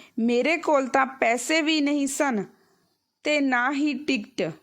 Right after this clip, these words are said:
ਟਿਕਟ ਵੀ ਮੇਰੇ ਪਤੀ ਦੇ ਕੋਲ ਹੀ ਸੀ। ਸਤਿਗੁਰੂ ਜੀ ਹਰ ਜਗ੍ਹਾ, ਹਰ ਵਕਤ ਸਾਡੇ ਨਾਲ ਹੀ ਰਹਿੰਦੇ ਹਨ।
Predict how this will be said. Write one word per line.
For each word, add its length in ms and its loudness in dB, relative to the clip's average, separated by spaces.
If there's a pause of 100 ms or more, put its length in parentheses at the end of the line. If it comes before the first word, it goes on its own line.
(1800)
ਟਿਕਟ 300 -4
ਵੀ 200 0
ਮੇਰੇ 360 0
ਪਤੀ 480 -2
ਦੇ 140 2
ਕੋਲ 380 2
ਹੀ 200 0
ਸੀ। 400 -6 (440)
ਸਤਿਗੁਰੂ 680 0
ਜੀ 380 -2
ਹਰ 340 0
ਜਗ੍ਹਾ, 600 0 (460)
ਹਰ 200 4
ਵਕਤ 440 -2
ਸਾਡੇ 520 0
ਨਾਲ 340 2
ਹੀ 220 0
ਰਹਿੰਦੇ 340 -2
ਹਨ। 300 -4